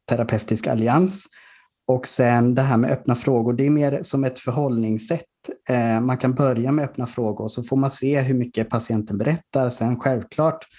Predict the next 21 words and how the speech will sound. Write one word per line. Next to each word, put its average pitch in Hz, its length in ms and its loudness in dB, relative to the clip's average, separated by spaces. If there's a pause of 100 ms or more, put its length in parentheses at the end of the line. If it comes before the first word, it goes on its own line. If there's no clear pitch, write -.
(260)
så 123 600 -2 (240)
fyller 123 180 0
man 127 140 0
ju 127 60 -2
på 151 340 0
med 143 380 -2
frågor 110 320 -4
och 107 80 -8
kan 120 120 -4
styra 120 380 0
samtalet, 120 560 -2
men 117 240 -2 (340)
det 147 80 2
är 151 40 4
mer 165 180 4
att 151 200 0
ge 160 460 2
patienten 131 680 -2
en 120 180 -2
chans 139 520 -2
att 117 200 -6